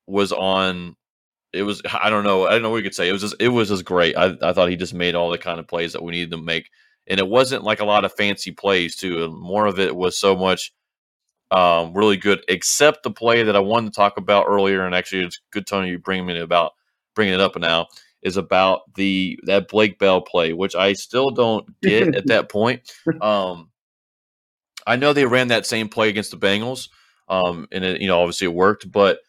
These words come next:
Speaker 2: You knew
Speaker 1: in the
Speaker 2: Andy Reid was gonna, was gonna do one of those at some point.
Speaker 1: Man, you knew that, but I just thought
Speaker 2: <laughs>
Speaker 1: that,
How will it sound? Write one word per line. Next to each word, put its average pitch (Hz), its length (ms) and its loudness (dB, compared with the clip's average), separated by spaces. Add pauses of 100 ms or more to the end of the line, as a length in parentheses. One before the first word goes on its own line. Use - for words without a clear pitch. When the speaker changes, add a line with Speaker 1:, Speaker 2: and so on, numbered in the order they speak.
(320)
Speaker 2:
You 165 160 -2
knew 190 100 0
Speaker 1:
in 190 100 2
the 156 80 2
Speaker 2:
Andy 131 200 0
Reid 131 240 2
was 120 140 -4
gonna, 117 340 -4
was 113 160 -4
gonna 120 260 -4
do 120 180 0
one 113 180 -4
of 107 80 -6
those 107 280 -4
at 101 160 -8
some 117 240 0
point. 95 300 -10
Speaker 1:
Man, 185 140 2
you 180 180 -2
knew 190 200 4
that, 104 200 6
but 127 220 4
I 131 120 0
just 156 240 0
thought 147 260 4
Speaker 2:
<laughs> 143 220 0
Speaker 1:
that, 123 240 -4